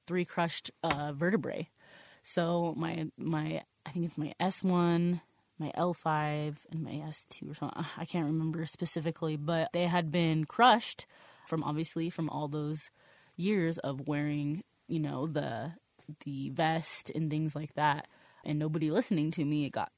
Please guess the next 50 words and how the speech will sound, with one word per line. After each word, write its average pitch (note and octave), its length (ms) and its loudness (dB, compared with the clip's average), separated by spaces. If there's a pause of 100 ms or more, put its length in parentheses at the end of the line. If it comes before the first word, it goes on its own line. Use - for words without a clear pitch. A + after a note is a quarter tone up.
(140)
exponentially C#3+ 540 -4
worse. F#3 500 0
And D3+ 180 0
so, C#3+ 440 -2 (540)
um, C#3+ 540 -4
and E3+ 180 2
my D3 340 0
nerves E3 540 2
had E3 180 0
come, D#3+ 240 -4
or D3+ 220 0
the, D3 280 -4
you F#3+ 80 -2
know, G#3+ 80 2
that G3+ 120 2
stuff - 220 2
in E3+ 60 0
the D#3 60 2
middle, E3 420 0 (300)
they E3 160 0
had E3 180 -2
come F3 200 -2
out D#3+ 360 2
and D#3 140 0
they'd C#3+ 180 -2
wrap C#3+ 300 -6
around D3+ 180 -2
my D3+ 120 -4
nerves. D3 540 -4 (340)
So - 160 0
my E3+ 140 4
whole F#3 360 6
right F3+ 320 4
leg F#3 480 2
was D3+ 140 -2
on D3 180 0
fire - 540 -6
consistently, C#3 800 -4
just, C#3+ 400 -6 (960)
just D3+ 320 -4
all D3 180 2
the D3+ 120 0
time. D3 300 0
So D#3 140 2
I D#3+ 140 4
couldn't F3+ 360 0
walk. E3+ 400 6
I D#3+ 40 -4
couldn't F#3 200 0
even, D3 360 2